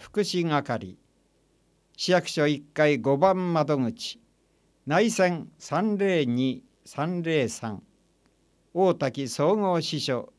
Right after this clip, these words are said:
地域振興課。不用品ダイヤル一。登録物品は無料のものに限ります。三階まで掲載です。交渉及び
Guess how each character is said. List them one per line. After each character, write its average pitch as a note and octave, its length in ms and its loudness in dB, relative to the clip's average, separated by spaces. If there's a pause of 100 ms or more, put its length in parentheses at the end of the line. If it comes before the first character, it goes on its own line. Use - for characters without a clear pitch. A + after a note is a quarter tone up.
地 G3 260 -2
域 A#2+ 220 -6
振 C3 280 -2
興 D3 320 -2
課。 A#2 220 -10 (2000)
不 - 140 -2
用 B3 240 4
品 G3 440 -2
ダ C#3+ 120 6
イ G3 140 2
ヤ F#3 120 8
ル C3 120 0
一。 A2+ 380 -6 (1400)
登 A3 220 6
録 G3 220 2
物 D#3+ 200 0 (140)
品 D3 220 2
は C3 160 4
無 C#3 220 2
料 A#3 240 4
の G#3+ 120 2
も G3+ 160 2
の F#3+ 120 0
に D3+ 200 0
限 C3 280 0
り A#2 160 -2
ま A2 120 -2
す。 - 180 -14 (200)
三 - 360 -2
階 G3 320 2
ま F3+ 180 2
で F3 220 2 (120)
掲 C3 220 -2
載 G#2+ 280 -6
で F#2 140 -6
す。 - 200 -16 (680)
交 F#3 240 4
渉 F3+ 380 4
及 F3 240 6
び C#3 300 0